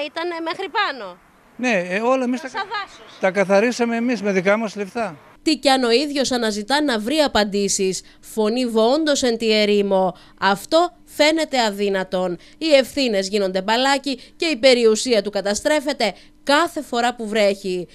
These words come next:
Speaker 1: Και ενώ ο άνθρωπος πλήρωσε για να καθαρίσει το ρέμα, ένας κορμός δέντρου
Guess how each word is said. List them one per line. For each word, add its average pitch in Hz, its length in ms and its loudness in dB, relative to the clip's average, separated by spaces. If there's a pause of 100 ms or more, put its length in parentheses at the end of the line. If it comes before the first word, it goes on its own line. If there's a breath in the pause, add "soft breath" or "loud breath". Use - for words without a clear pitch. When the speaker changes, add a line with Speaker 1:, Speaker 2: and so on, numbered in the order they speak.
(220 loud breath)
Speaker 1:
Και 208 100 0
ενώ 208 200 2
ο 220 40 2
άνθρωπος 226 500 0
πλήρωσε 277 560 2
για 190 120 -2
να 190 100 -2
καθαρίσει 202 460 -4
το 208 140 -4
ρέμα, 277 380 2 (260 loud breath)
ένας 190 400 -2
κορμός 240 500 0
δέντρου 220 400 2